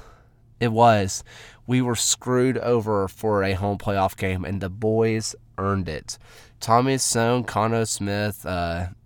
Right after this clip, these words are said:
Eric, they, uh, they all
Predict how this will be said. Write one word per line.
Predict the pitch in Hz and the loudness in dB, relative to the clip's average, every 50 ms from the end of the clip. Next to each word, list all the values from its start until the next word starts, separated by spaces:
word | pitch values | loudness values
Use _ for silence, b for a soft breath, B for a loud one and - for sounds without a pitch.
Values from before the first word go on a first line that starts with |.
| - _ - - - | -20 _ -20 -12 -6
Eric, | 95 101 104 104 110 113 104 - - - - b b b b b b b b b b - | -2 0 2 2 2 0 0 -2 -8 -14 -18 b b b b b b b b b b -8
they, | - 95 101 107 107 - - - - - - - - - - - - - - - - | -4 -2 0 0 -2 -4 -6 -14 -20 -20 -20 -20 -20 -20 -20 -20 -20 -20 -20 -12 -4
uh, | - 98 98 92 90 87 | -2 0 0 0 -2 -2
they | 90 98 104 107 - | -2 -2 -2 -2 -2
all | - 95 98 98 101 101 101 95 | -2 0 0 2 2 0 0 -2